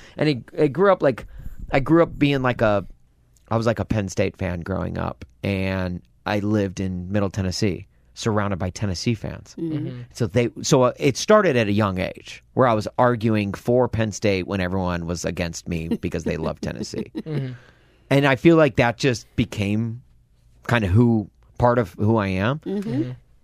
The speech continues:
Speaker 1: And, like, but I would always do my research, and I would always come with fact-based
Speaker 2: So you
Speaker 1: arguments.
Speaker 2: would know ahead of
Speaker 1: So they'd
Speaker 2: time?
Speaker 1: say, "Penn State stinks." And I'd be like, "Oh, really? They have more undefeated seasons than, you know, than Tennessee." You know, like, and I would just, like, come prepared,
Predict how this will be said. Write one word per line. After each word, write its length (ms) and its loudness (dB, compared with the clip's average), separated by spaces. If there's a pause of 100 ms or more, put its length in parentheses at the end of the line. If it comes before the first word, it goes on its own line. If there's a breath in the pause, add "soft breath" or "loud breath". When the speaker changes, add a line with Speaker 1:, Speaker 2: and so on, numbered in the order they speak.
(120)
Speaker 1:
And, 220 4
like, 220 4 (340)
but 180 4
I 140 4
would 100 4
always 240 2
do 160 0
my 120 0
research, 760 -2 (180)
and 140 2
I 80 2
would 120 2
always 220 2
come 460 -2 (180)
with 220 -2
fact-based 1120 -4
Speaker 2:
So 20 -10
you 60 -2 (120)
Speaker 1:
arguments. 280 6
Speaker 2:
would 140 6
know 180 6
ahead 300 0
of 100 -2
Speaker 1:
So 140 6
they'd 140 6
Speaker 2:
time? 80 0
Speaker 1:
say, 180 4
"Penn 260 -2
State 320 0
stinks." 480 0
And 60 2
I'd 20 0
be 80 4
like, 100 0
"Oh, 80 6
really? 280 4
They 100 2
have 100 2
more 140 0
undefeated 420 -2
seasons 340 -2
than, 220 0
you 120 2
know, 240 -2 (560 loud breath)
than 160 0
Tennessee." 480 0
You 140 2
know, 80 4
like, 180 4
and 80 4
I 100 2
would 80 0
just, 140 0
like, 100 2
come 160 2
prepared, 400 0